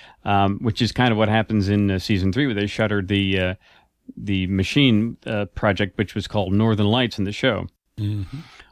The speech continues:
Speaker 1: All the surveillance projects then went into something called the black budget. We essentially
Speaker 2: <laughs>
Speaker 1: funded surveillance, only nobody heard about it, which is essentially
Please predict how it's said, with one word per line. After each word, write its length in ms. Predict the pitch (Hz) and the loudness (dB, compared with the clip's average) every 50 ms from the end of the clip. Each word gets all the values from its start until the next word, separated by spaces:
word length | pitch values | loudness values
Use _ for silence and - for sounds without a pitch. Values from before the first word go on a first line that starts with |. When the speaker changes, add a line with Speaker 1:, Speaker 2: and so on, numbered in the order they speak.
| _ | _
Speaker 1:
All 220 | - 151 175 220 220 | 2 4 4 6 6
the 120 | 202 202 | 4 2
surveillance 480 | - - 160 143 160 170 170 165 156 - | 2 2 2 2 4 4 4 2 0 0
projects 460 | - 147 147 139 123 135 135 - - | 0 2 2 2 2 2 0 -2 0
then 220 | 139 139 143 139 | 2 4 4 6
went 160 | 131 135 135 143 | 6 6 6 4
into 200 | 139 131 135 123 | 4 2 0 0
something 320 | - 135 131 120 135 127 | 0 0 0 2 0 0
called 360 | - 117 110 113 113 113 120 | 0 2 0 0 0 -2 -2
the 100 | 117 110 | -2 -2
black 460 | 90 98 - 104 107 117 120 - - - | -2 0 0 2 2 2 2 -2 -8 -10
budget. 440 | - 117 113 135 147 120 95 80 - _ _ _ - | -4 0 2 2 2 2 -2 -4 -6 _ _ _ 0
We 80 | 110 | 0
essentially 480 | 107 - 160 170 147 123 135 127 123 117 | 2 2 2 2 2 4 4 4 2 2
Speaker 2:
<laughs> 300 | 117 - - - - - | 0 -4 -6 -8 -10 -10
Speaker 1:
funded 480 | - - - 165 208 220 190 185 156 | -6 -2 0 2 4 4 4 4 2
surveillance, 560 | - - 156 139 135 170 196 156 127 131 127 - | 2 0 2 2 4 4 4 4 4 4 4 4
only 240 | - 139 139 143 | 4 6 6 8
nobody 640 | 139 131 127 127 139 147 147 160 156 165 170 151 - _ _ - | 8 8 8 8 6 6 6 6 4 4 4 2 -2 _ _ -2
heard 220 | - 226 285 269 | 2 2 4 4
about 320 | 202 135 101 78 69 - | 4 2 0 -2 -4 -10
it, 80 | - - _ _ _ _ _ _ _ - | -16 -20 _ _ _ _ _ _ _ -8
which 260 | - - 90 - - | -4 -4 -4 -2 -2
is 140 | 107 92 - | -2 -2 0
essentially 680 | 104 95 - 104 107 - - 113 110 113 120 123 120 | -2 0 2 2 2 2 0 0 0 0 0 -2 -4